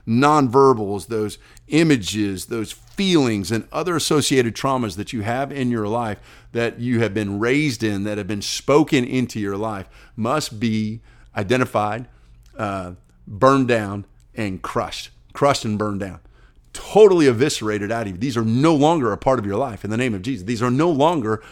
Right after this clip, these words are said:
a part of your life. These are lies. These are fabrications. These are not true. This, we must reject these with a fever passion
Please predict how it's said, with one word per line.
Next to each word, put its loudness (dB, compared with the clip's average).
a -8
part -2
of -6
your -4
life. -8
These -6
are -2
lies. -2
These -8
are -6
fabrications. -4
These -6
are -2
not -2
true. 2
This, -6
we -2
must -2
reject 0
these -6
with -2
a 0
fever 2
passion -4